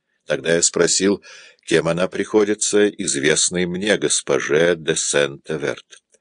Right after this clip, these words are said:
Госпожа де Германт ответила, что это жена одного из ее внучатых племянников,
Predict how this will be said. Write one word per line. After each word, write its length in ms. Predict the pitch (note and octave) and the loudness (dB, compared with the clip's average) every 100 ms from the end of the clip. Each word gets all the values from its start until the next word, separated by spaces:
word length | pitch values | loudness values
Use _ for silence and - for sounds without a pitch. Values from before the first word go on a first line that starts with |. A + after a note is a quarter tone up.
| _ - - _ _ | _ -20 -20 _ _
Госпожа 480 | - - - D2+ A2 | -6 -2 0 2 2
де 120 | A2 | 2
Германт 440 | G2 F#2+ G2+ D2+ - | 0 0 0 -2 -2
ответила, 640 | F#2+ D2+ C#2+ C2+ D2+ D2 | -2 -2 -2 -2 -4 -4
что 240 | C#2 - D#2+ | -6 0 2
это 240 | E2+ F#2 | 2 2
жена 440 | D#2+ F2 F2+ G#2+ | 2 0 2 0
одного 680 | A#2 F#2+ D2+ D#2 D2+ D2 G2 | 0 -4 -4 -6 -6 0 0
из 280 | G#2 F2+ D#2+ | 0 -4 -2
ее 360 | D2+ E2+ F#2 F2+ | 0 2 2 2
внучатых 680 | D#2 E2 - F2+ - - | -2 -4 0 0 -2 -12
племянников, 920 | - G2+ D#2+ C#2 C2+ - - - - | -4 -2 -2 -4 -6 -12 -14 -16 -20